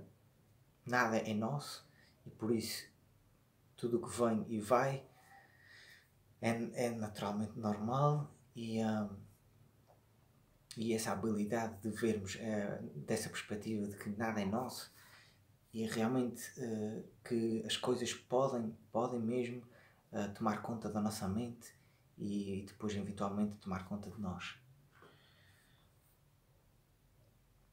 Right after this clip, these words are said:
Por isso, por isso, não te apegues às coisas,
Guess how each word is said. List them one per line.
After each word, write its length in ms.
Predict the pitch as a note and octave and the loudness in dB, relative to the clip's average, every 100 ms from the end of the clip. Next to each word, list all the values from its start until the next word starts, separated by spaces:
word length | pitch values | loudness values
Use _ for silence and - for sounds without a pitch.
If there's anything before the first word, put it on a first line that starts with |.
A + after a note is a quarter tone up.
| _ _ _ - | _ _ _ -10
Por 160 | G#2 G#2 | -4 -4
isso, 400 | G2 - F2 E2+ - - _ _ _ _ - - - - _ - - - | -4 -8 -10 -14 -20 -20 _ _ _ _ -20 -20 -20 -20 _ -20 -16 -4
por 140 | A2+ | -2
isso, 340 | G#2 F2+ - F2+ - - - _ - - - - - - - _ _ _ - | -2 -4 -10 -12 -16 -20 -20 _ -20 -20 -20 -20 -20 -20 -20 _ _ _ -4
não 200 | B2 C3 | 0 0
te 80 | A2+ | -2
apegues 400 | - A2 G#2 - | 0 0 0 -2
às 120 | - | -4
coisas, 800 | - B2+ D3 D3+ D3+ C#3+ - - | 2 6 8 6 2 2 -2 -8